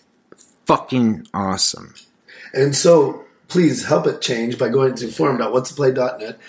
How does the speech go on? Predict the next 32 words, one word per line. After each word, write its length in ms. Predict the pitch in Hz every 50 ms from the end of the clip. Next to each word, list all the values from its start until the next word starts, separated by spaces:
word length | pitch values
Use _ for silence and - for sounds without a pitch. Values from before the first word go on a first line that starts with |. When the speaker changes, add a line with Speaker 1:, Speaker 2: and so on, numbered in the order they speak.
| - - - -
Speaker 2:
You 140 | 131 139 139
can 40 | 147 160
vis-, 360 | 156 147 143 147 160 151 -
visit 320 | 131 170 165 147 156 156
us 320 | 143 143 139 - - - -
on 220 | 135 135 127 123
our, 440 | 120 117 117 117 113 113 113 113 - -
um, 380 | 123 110 107 104 104 107 - _ _ - -
all 120 | 160 160 147
of 60 | 131
our 80 | 120
social 340 | 107 - 151 127 113 127 120
media, 380 | 120 131 127 131 131 127 131 - - - - - - -
but 180 | - 151 151 151
more 160 | 165 196 196
importantly, 500 | 175 147 160 180 175 175 170 - - -
on, 340 | 131 135 135 131 131 127 - 156
uh, 300 | 127 123 120 117 117 - - _ -
you 100 | 175 160
know, 200 | 151 151 156 160
I 140 | 170 185 185
know 120 | 185 185 175
a 20 | 156
lot 200 | 156 151 147 151
of 60 | 143
you 60 | 139
don't 160 | 139 139 143
like 140 | 139 131 127
to 100 | - 131
use 180 | 123 117 - -
Facebook, 420 | 165 143 135 - - 113 107 -
but 160 | - 120 117